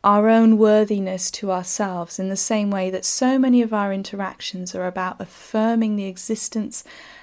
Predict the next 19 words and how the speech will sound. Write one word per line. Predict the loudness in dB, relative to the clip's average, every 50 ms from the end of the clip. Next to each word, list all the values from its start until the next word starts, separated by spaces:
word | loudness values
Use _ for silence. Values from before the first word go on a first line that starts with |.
| -14 _
and | -8 -8 -8 -8
capabilities | -10 -10 -12 -12 -12 -8 -2 0 2 2 2 2 0 -2 -4 -4 -4 -4
and | -6 -8 -6 -4
gifts | -2 -2 -2 -2 -6 -8 -8 -8
of | -10 -8 -6 -4
other | -4 -4 -4 -8
people. | -10 -12 -14 -14 -14 -12 -12 -12 -12 -12 -14 _ _ _ _ _ _ _ _ _ _ _ _ _ _ _ _ _ _ _ _ _ _ _
We | -2 0 2
don't | 4 2 2 2
think | 0 -2 -2 -2 -4
twice | -8 -6 -2 0 0 2 2 2 0 -2 -4
about | -4 -4 -4 -2 -2 -2
offering | -4 -6 -6 -8 -6 -6 -4 -4
a | -6
friend | -8 -10 -6 -4 -2 0 0 -2 -2 -4 -6 -6 -6 -6 -8 -8 -12 _ _ _ _ _ _ _ _ _
some | -6 -4 0 2 4 4 4 4
sort | 2 2 0 0 0 -2 -6
of | -6 -4
sign | -2 -2 0 0 2 2 2 2 2 0 -2 -4 -6 -8 -8 -10 -10 -12